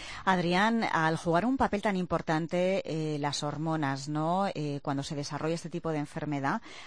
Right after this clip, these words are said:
hablaba el doctor primero de ese hígado, que ya lo hemos comentado, ¿no? Que tiene que estar, eh, pues bien depurado, y luego esa progesterona, qué importante es también.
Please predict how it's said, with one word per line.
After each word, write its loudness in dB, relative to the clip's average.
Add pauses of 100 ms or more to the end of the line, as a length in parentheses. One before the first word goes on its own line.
hablaba 2
el 0
doctor 0
primero 2
de 2
ese -2
hígado, 0
que -4
ya 0
lo 0
hemos -2
comentado, 0
¿no? -2
Que -4
tiene -4
que -6
estar, 0
eh, -2
pues -6
bien 0
depurado, 0 (340)
y -4
luego 2
esa 0
progesterona, 0 (100)
qué 2
importante 0
es -4
también. -8